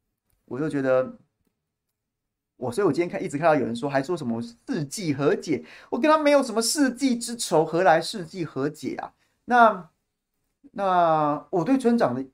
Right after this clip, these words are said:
没有什么意见啊，我，我，我，甚至他早先的官司我也没有意见，因为我不了解啊，我不了解，我也不想去评论人家的私事。那重点是，重点是，就是我觉得在选战的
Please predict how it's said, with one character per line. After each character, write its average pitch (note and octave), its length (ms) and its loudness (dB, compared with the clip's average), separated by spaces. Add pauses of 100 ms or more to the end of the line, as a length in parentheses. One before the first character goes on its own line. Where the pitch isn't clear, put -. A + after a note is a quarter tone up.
(120)
没 E3 120 -4
有 F#3 100 0
什 D3 140 -10
么 - 120 -6
意 C#3+ 120 -6
见 G#2 300 -6
啊， - 220 -16
我， C#3+ 240 -6
我， D3 220 -2
我， D#3 260 0 (580)
甚 A#3+ 140 0
至 A3+ 100 -8
他 G#3 160 0
早 C3 180 0
先 D#3+ 100 -4
的 E3+ 100 -4
官 D#3+ 220 -2
司 D#3 120 -8
我 D3 120 -2
也 C3 40 -2
没 A#2 100 0
有 A#2 80 -2
意 A#2+ 80 -8
见， C3+ 140 -4
因 D#3+ 60 -4
为 D#3 60 -2
我 B2+ 40 0
不 C#3+ 100 -6
了 B2 160 2
解 - 200 -8
啊， - 140 -16
我 C#3+ 120 -4
不 F3+ 80 -2
了 C#3 180 4
解， B2 140 -6
我 C3 60 -4
也 C3 40 -6
不 C#3 60 -8
想 - 140 -12
去 - 60 -12
评 A#2 180 -12
论 C3+ 120 -4
人 A#2 80 -6
家 A#2 180 -4
的 A2+ 140 -10
私 A2+ 120 -14
事。 - 280 -14 (300)
那 G#3+ 100 2
重 A#3 160 2
点 - 140 -2
是， D#3+ 240 -4 (340)
重 F#3+ 220 0
点 B2 160 -2
是， C3 320 -6
就 D#3 180 -12
是 B2 480 -6 (120)
我 C3+ 220 -2
觉 D3 120 -4
得 E3 100 -4
在 F#3+ 160 0
选 A#2 260 -6
战 C#3 260 0
的 D2+ 280 -6